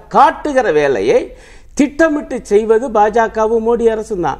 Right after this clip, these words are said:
இப்ப அவர் சொல்றாரு பாருங்க, "இந்துக்களை காப்பாற்ற முடியாத அரசு" அப்படிங்கிறாரு.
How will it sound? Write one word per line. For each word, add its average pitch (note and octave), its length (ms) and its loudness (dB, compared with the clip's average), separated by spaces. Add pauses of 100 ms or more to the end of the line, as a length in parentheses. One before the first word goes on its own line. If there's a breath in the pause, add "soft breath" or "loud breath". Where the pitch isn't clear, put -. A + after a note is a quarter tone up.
(120)
இப்ப - 140 -2
அவர் D#3 120 -2
சொல்றாரு D#3+ 400 0
பாருங்க, D3+ 300 0
"இந்துக்களை D4 440 0
காப்பாற்ற A#3+ 460 2
முடியாத G3+ 420 2
அரசு" E3 380 0
அப்படிங்கிறாரு. A2 460 -4